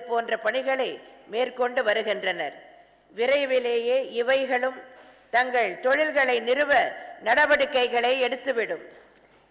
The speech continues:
இந்த முதலீட்டாளர்கள் மாநாடு நடைபெறுவதற்கு முன்பே முப்பத்தி மூன்று புரிந்துணர்வு ஒப்பந்தங்கள் மூலம் முப்பத்தி ஓராயிரத்து எழுநூற்றி ஆறு கோடி ரூபாய் முதலீடுக்கு வகை செய்யப்பட்டுள்ளது.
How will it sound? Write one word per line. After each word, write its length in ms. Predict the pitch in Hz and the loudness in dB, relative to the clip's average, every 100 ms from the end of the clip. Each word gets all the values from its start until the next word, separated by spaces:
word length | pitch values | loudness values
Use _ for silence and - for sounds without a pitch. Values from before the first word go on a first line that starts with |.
| - 285 | -10 -8
இந்த 160 | 311 294 269 | 0 0 2
முதலீட்டாளர்கள் 920 | 285 349 370 359 320 311 302 302 285 262 | 2 4 4 4 4 6 4 4 2 2
மாநாடு 480 | 262 269 262 254 262 269 - - | 4 6 4 4 2 0 -8 -8
நடைபெறுவதற்கு 880 | 214 233 277 254 240 240 226 226 226 220 208 | -2 0 0 0 -2 -2 -2 -4 -4 -8 -8
முன்பே 360 | 240 254 233 233 - - - _ _ _ - - 208 | -10 -4 -4 -4 -8 -18 -20 _ _ _ -20 -14 -8
முப்பத்தி 460 | 247 - 339 339 311 | -6 0 0 0 -6
மூன்று 320 | 294 294 269 262 262 | -4 -4 -2 -4 0
புரிந்துணர்வு 640 | 262 294 285 262 254 247 233 | -2 0 -4 -2 0 0 0
ஒப்பந்தங்கள் 600 | - 247 240 226 214 208 202 | -2 -4 -4 -4 -2 -4 -4
மூலம் 340 | 226 254 208 - - - - _ - | -4 -2 -4 -6 -20 -20 -20 _ -14
முப்பத்தி 460 | 220 - 311 311 302 262 262 | -14 -2 0 0 0 0 2
ஓராயிரத்து 640 | 247 240 233 226 226 - 262 | 4 6 6 4 -2 -6 -4
எழுநூற்றி 480 | 220 269 302 302 262 254 | -4 -4 -4 -6 -2 2
ஆறு 160 | 226 220 220 | 2 2 -2
கோடி 220 | 214 208 208 | -4 -2 -2
ரூபாய் 340 | 262 262 247 220 | 0 2 2 0
முதலீடுக்கு 640 | 202 240 233 202 - 254 202 - - - - | -4 -2 -4 -6 -8 -6 -6 -10 -20 -16 -2
வகை 240 | 214 240 262 254 | 0 2 0 -2
செய்யப்பட்டுள்ளது. 880 | 208 226 226 196 - 190 175 165 | -4 -4 -4 -6 -6 -6 -6 -8